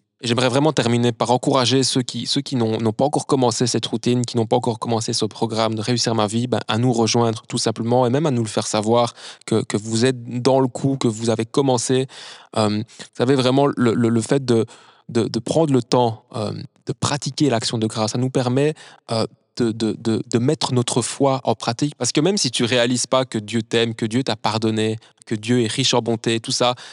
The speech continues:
mais le fait de, de quand même le faire, c'est, c'est une preuve de foi. Ça montre que, eh, c'est, c'est, c'est, c'est écrit que Dieu est, est grand, que Dieu est riche en bonté, que Dieu m'a pardonné.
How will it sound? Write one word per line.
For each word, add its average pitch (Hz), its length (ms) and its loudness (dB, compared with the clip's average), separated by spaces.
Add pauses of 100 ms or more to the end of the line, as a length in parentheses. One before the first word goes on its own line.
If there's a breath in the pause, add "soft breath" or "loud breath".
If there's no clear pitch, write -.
(140)
mais 127 220 0
le 131 140 0
fait 131 260 -2
de, 123 300 0
de 117 100 -4
quand 175 220 2
même 185 200 2
le 143 120 4
faire, 123 360 0
c'est, - 140 -4
c'est - 160 -2
une 117 100 -4
preuve 156 300 0
de 127 100 2
foi. 127 280 0
Ça 123 140 -2
montre 147 260 -2
que, 117 320 2
eh, 135 180 0
c'est, - 260 -6
c'est, - 200 -8
c'est, - 280 -10
c'est - 240 -8
écrit 135 300 -2
que 127 100 -4
Dieu 117 480 -2
est, 107 240 -6
est 110 80 -4
grand, 123 320 -2
que 120 120 -8
Dieu 117 220 -4
est 113 80 -6
riche - 180 -6
en 110 40 -4
bonté, 117 360 -4
que 113 100 -6
Dieu 110 180 -2
m'a 107 140 -2
pardonné. 113 500 -2